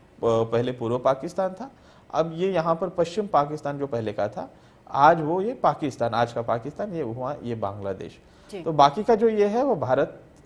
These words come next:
Speaker 1: है और इसमें ये सारी रियासतें मैंने जैसे कहा था, दिल्ली राज्य से निकले तो राजस्थान देश में चले गए, राजस्थान से मध्य प्रदेश देश चले गए, फिर बाद में कर्नाटका देश में जाकर के मैसूर में चले गए। ये वीज़ा लेकर के आपको जिस प्रकार से जाना पड़ता, इन सब रियासतों को साथ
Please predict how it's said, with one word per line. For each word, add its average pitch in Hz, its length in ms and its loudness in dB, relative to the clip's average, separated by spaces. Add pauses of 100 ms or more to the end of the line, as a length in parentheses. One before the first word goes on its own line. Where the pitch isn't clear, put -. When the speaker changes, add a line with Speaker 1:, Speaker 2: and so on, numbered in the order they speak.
(120)
Speaker 1:
है 160 160 -2 (360)
और - 100 2
इसमें 226 220 0
ये 240 180 2
सारी 214 220 4
रियासतें 135 540 4
मैंने 127 180 -2
जैसे 117 260 -6
कहा 120 180 -4
था, 139 120 -8
दिल्ली 120 300 -2
राज्य 110 320 2
से 110 160 -6
निकले 110 420 -6 (380)
तो 117 100 0
राजस्थान 117 540 2
देश 110 220 -4
में 113 140 -6
चले 110 240 -2
गए, 120 200 0
राजस्थान 113 480 0
से 117 100 -6
मध्य 113 240 -4
प्रदेश 117 320 -4
देश 113 200 -6
चले 107 200 -4
गए, 127 200 -2 (320)
फिर 135 140 0
बाद 123 220 4
में 123 100 -2
कर्नाटका 120 520 0
देश 120 240 -2
में 127 140 -8
जाकर 117 320 0
के 170 100 -6
मैसूर 113 320 -6
में 110 160 -6
चले 101 220 -6
गए। 123 220 -4 (260)
ये 127 80 -4
वीज़ा 120 380 2
लेकर 117 300 2
के 110 120 -4
आपको 104 260 0
जिस 110 200 -12
प्रकार 104 300 0
से 104 140 -8
जाना 98 260 -4
पड़ता, 98 380 -6 (360)
इन 269 240 0
सब 151 320 0
रियासतों 120 540 2
को 147 180 -4
साथ 120 260 -4